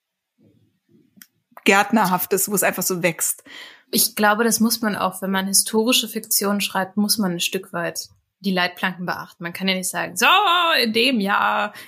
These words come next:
Speaker 2: ist der Eiffelturm explodiert."
Speaker 1: Obwohl ich das ja immer total spannend finde, das so zu machen, also es mal so richtig zu übertreiben.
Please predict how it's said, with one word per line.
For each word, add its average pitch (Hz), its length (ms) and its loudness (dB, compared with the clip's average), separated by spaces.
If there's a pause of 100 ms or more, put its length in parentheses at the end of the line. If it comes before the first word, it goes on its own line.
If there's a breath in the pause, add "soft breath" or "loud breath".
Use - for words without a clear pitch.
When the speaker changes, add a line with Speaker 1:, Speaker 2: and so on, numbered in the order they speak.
Speaker 2:
ist 220 160 2
der 247 120 4
Eiffelturm 190 500 -2
explodiert." 185 1080 -4 (600 loud breath)
Speaker 1:
Obwohl 226 260 4
ich 240 100 2
das 233 200 2
ja 220 100 4
immer 208 160 0
total 208 320 -2
spannend 208 400 0
finde, 196 220 -2
das - 100 2
so 208 80 -6
zu - 160 -4
machen, 190 260 -2
also 185 160 -2
es 190 140 -2
mal 185 100 0
so 190 120 -4
richtig 196 500 0
zu - 100 -4
übertreiben. 202 840 0